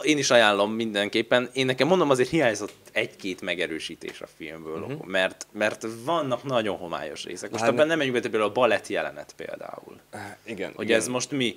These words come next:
Speaker 1: Ott tényleg nekem egyedül egy valami jött le, és ott is a közönségről inkább, hogy a-, ott ültek, és milyen érdekes, hogy a gyerekek, a családok, a, a, tehát a család,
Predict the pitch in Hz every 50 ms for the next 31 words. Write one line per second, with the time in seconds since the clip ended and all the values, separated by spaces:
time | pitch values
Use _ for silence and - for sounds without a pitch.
0 | - - - 123 135 - 165 175 151 123 110 113 123 - 131 127 - - - -
1 | 185 - 175 151 147 139 131 131 131 127 117 123 135 120 120 113 110 101 101 101
2 | 95 95 - 95 101 120 120 123 127 139 135 120 - 117 - - 131 101 95 80
3 | 78 - - 78 73 78 82 80 80 80 82 85 87 - 113 110 127 135 - -
4 | - - - 98 101 98 98 95 92 - 117 98 - - 95 95 98 104 - 127
5 | 127 - 113 110 - - _ _ - 113 143 156 131 98 95 92 90 98 - 107
6 | - - 85 87 78 76 78 90 90 98 98 - 110 98 - 90 - - 80 78
7 | 82 82 82 82 85 95 90 - - _ _ - - - - 92 - - 92 -
8 | 101 - - - - - 87 78 73 78 90 104 131 127